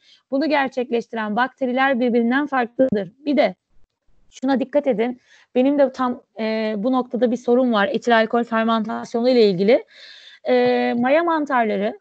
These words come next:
yani etil alkol fermentasyonu yapabilen mayalar aynı zamanda oksijenli solunum da yapabilirler. Burada uyanık olun. E, size maya mantarı verdi diye diğer etil, direkt etil alkol olduğunu düşünmeyin.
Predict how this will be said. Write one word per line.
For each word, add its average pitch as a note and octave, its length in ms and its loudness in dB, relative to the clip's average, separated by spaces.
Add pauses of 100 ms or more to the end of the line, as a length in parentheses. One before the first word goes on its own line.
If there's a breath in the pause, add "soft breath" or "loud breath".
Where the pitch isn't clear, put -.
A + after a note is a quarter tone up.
(100)
yani A#3 200 0
etil C4+ 300 -2
alkol C#4+ 240 -4
fermentasyonu C4+ 760 -6
yapabilen A3 480 -4
mayalar G#3 520 -2 (800 soft breath)
aynı D#4+ 300 2
zamanda C#4 440 0
oksijenli C#4 520 0
solunum C4 420 0
da C4 60 2
yapabilirler. A3 920 -2 (320)
Burada C4+ 220 2
uyanık C4+ 340 0
olun. F3+ 340 -2 (640 soft breath)
E, A#3+ 340 0
size B3 220 0
maya D4 260 0
mantarı C#4+ 420 0
verdi C#4 300 0
diye C4+ 200 -2
diğer C#4+ 180 2
etil, C#4 340 -6
direkt C#4+ 220 -2
etil C#4 260 -4
alkol C4+ 220 -2
olduğunu C4+ 340 0
düşünmeyin. A3+ 600 -4